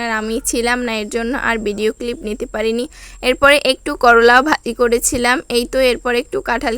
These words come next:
খেয়ে নিচ্ছিলাম সবাই মিলে। এবছরের হয়তো এটাই শেষ কাঁঠাল, কেননা গাছে আর কোনো কাঁঠাল নেই। এই তো এরপর পরের দিন সকাল থেকে আবার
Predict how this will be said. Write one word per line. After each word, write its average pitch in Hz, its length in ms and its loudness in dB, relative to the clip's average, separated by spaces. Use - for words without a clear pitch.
খেয়ে 240 180 -4
নিচ্ছিলাম 247 420 -2
সবাই 226 260 0
মিলে। 226 200 0
এবছরের 269 600 2
হয়তো 247 280 2
এটাই 254 240 -2
শেষ 240 200 -4
কাঁঠাল, 233 340 -2
কেননা 226 340 -4
গাছে 220 320 0
আর 277 80 -4
কোনো 330 160 -4
কাঁঠাল 233 340 -4
নেই। 208 120 -10
এই 269 60 0
তো 285 80 2
এরপর 240 260 -2
পরের 226 300 -2
দিন 247 100 -2
সকাল 240 300 -2
থেকে 285 220 -6
আবার 254 160 -2